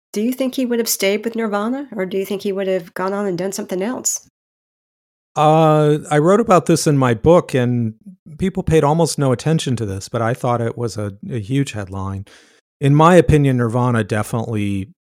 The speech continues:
Speaker 2: were close to being over. Kurt had talked quite a bit about breaking the band up. They had had a number of, um, uh, dissensions on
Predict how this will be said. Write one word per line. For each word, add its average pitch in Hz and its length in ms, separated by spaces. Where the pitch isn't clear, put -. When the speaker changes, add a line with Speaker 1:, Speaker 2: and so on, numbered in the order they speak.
Speaker 2:
were 120 260
close 143 400
to 123 80
being 107 300
over. 92 380
Kurt 117 280
had 110 160
talked 120 400
quite 117 260
a 107 40
bit 107 180
about 98 280
breaking 101 340
the 95 80
band 110 360
up. 107 200
They 107 120
had 101 120
had 113 480
a 110 180
number 104 540
of, 101 380
um, 98 380
uh, 98 400
dissensions 131 960
on 107 500